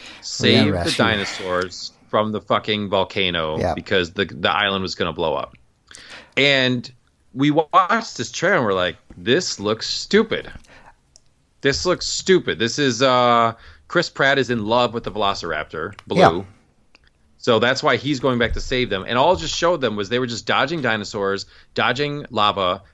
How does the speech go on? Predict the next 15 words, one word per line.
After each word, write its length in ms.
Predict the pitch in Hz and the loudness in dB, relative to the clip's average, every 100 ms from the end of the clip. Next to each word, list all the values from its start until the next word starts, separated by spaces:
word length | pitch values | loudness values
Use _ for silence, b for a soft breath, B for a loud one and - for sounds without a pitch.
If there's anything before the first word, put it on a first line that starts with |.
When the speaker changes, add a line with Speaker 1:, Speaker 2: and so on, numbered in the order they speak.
| - | -4
Speaker 1:
and 260 | 113 117 | -2 0
they 80 | 113 | 0
got 120 | 110 104 | 0 -2
stuck 240 | - 123 | -2 -4
in 60 | 131 | -2
the 60 | 120 | -2
little 200 | 120 104 | -2 0
fucking, 500 | 123 117 107 101 95 | -2 -2 -4 -4 0
uh, 440 | 98 92 87 - | 2 2 2 -2
the 120 | 87 95 | -6 2
Speaker 2:
Hamster 340 | 147 110 107 | 6 8 6
Speaker 1:
ball 140 | 113 | 6
Speaker 2:
ball, 80 | 104 | 2
Speaker 1:
vehicle. 180 | - - - | 0 -6 -4
Speaker 2:
yeah. 180 | 104 | -4